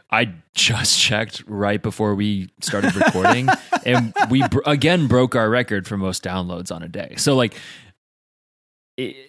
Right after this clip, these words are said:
Speaker 1: if we were tanking, it'd be a lot easier to say this,
Speaker 2: Yeah,
Speaker 1: but
Speaker 2: let's pull the
Speaker 1: it's,
Speaker 2: plug.
Speaker 1: it's hard 'cause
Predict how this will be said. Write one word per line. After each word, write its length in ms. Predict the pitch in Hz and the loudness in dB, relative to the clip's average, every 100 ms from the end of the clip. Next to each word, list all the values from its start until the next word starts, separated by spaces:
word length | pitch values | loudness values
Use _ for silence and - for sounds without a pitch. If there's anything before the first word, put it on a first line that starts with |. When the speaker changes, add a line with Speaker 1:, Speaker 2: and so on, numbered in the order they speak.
| 160 _ _ _ | _ _ _ _
Speaker 1:
if 200 | 165 143 | 0 2
we 140 | 165 220 | 4 6
were 160 | 156 | 4
tanking, 640 | 120 131 135 135 104 90 95 | 4 2 2 2 0 0 -2
it'd 240 | 113 107 | -6 -2
be 80 | 113 | 0
a 80 | 104 | 2
lot 240 | 104 95 | 2 2
easier 340 | 95 98 120 | 0 -2 -2
to 100 | 127 | -2
say 220 | 143 135 135 | -4 -4 -4
this, 200 | 151 208 | 0 0
Speaker 2:
Yeah, 80 | 165 | 2
Speaker 1:
but 60 | |
Speaker 2:
let's 140 | 170 147 | 0 2
pull 160 | 170 | 4
the 100 | 143 | 4
Speaker 1:
it's, 100 | 123 | 2
Speaker 2:
plug. 120 | 139 139 - _ _ _ | 0 -2 -12 _ _ _
Speaker 1:
it's 180 | 151 147 | 0 2
hard 220 | 185 214 | 2 2
'cause 280 | 156 123 | 2 0